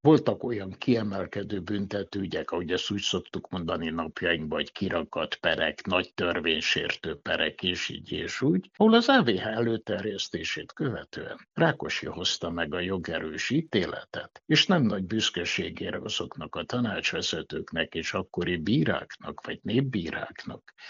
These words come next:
ezt hirdették ki, majd hajtották végre. A kérdés csak egy volt, hogyha azt mondta Apró Antal október hatodikára egy kék temetésekor, hogy soha többé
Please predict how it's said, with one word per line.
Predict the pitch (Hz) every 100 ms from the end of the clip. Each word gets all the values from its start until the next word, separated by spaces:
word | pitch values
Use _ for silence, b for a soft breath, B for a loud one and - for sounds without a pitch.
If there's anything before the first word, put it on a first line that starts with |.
| B B
ezt | 135 -
hirdették | - - - - - - 76 -
ki, | - 170 - _ -
majd | 113 98
hajtották | - 73 - 78 - 80 71
végre. | - - - - - _ _ -
A | -
kérdés | - 160 147 147 -
csak | 220 202
egy | 95 78 80
volt, | 90 127 135 - B B B B
hogyha | - 107 -
azt | 104 127 147 -
mondta | 110 - - - - 85 -
Apró | - 135 117 120 104 117
Antal | 110 95 - 107
október | 120 - 90 85 87
hatodikára | 107 113 - 90 80 - 76 76 -
egy | 101
kék | - 85
temetésekor, | - 107 110 104 - 143 - - - - - - - -
hogy | 107
soha | - 131 113 80
többé | - 87 - - 113 143